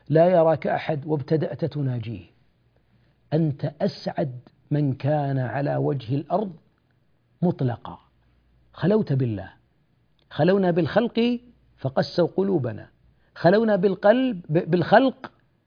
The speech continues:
فسلبت أعمالنا لأن اغتبنا فذهبت أجورنا. تخلي-، تخلو بالله يكسوك مهابة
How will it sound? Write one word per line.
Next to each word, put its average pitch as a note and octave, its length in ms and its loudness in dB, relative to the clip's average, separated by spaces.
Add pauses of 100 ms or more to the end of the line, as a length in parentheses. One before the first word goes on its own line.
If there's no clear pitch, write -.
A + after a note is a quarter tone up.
(360)
فسلبت G#3+ 840 2
أعمالنا A3 680 2
لأن G#3 320 2
اغتبنا G3 500 2
فذهبت F3+ 600 2
أجورنا. F#3 560 -2 (500)
تخلي-، E3+ 500 -2
تخلو G#3 340 0
بالله F#3+ 540 4 (460)
يكسوك - 480 -4
مهابة C3+ 500 0